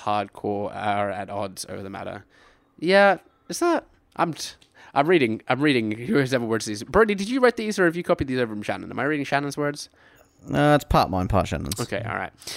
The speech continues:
Speaker 1: Uh, so what do you guys think? Do you think esports belong at the Olympics or should they sort of be given their own f-,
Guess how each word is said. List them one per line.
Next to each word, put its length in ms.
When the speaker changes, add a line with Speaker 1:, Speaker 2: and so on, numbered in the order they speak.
Speaker 1:
Uh, 560
so 140
what 80
do 60
you 40
guys 120
think? 180
Do 100
you 180
think 240
esports 480
belong 540
at 160
the 80
Olympics 480
or 180
should 480
they 580
sort 220
of 20
be 100
given 320
their 180
own 260
f-, 60